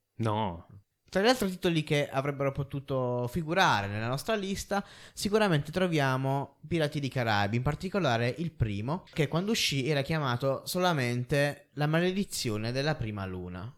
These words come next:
Speaker 1: Senza i pirati.
Speaker 2: Senza i Pirati dei Caraibi. Mentre il titolo originale era Pirate of Caribbean, eh,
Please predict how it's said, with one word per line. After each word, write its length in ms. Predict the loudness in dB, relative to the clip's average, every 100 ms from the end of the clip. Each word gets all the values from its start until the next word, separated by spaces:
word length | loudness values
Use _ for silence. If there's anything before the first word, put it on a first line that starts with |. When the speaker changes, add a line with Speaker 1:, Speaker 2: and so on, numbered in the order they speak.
| _ _ _
Speaker 1:
Senza 440 | -2 0 0 -2
i 20 |
pirati. 540 | -2 -2 -4 -8 -14 -18
Speaker 2:
Senza 300 | -2 0 0
i 20 | 2
Pirati 260 | 0 0 -4
dei 100 | -2
Caraibi. 600 | -2 -2 -2 -6 -10 -12 _ -20 -4
Mentre 340 | -2 0 -2
il 60 | -4
titolo 220 | -4 -4
originale 360 | -2 -2 -2 0
era 360 | -2 -4 -10 _
Pirate 420 | 0 2 0 -2
of 100 | -4
Caribbean, 680 | 0 0 0 0 -2 -4 -8 _ -20 _ _ -8
eh, 460 | -4 -4 -6 -10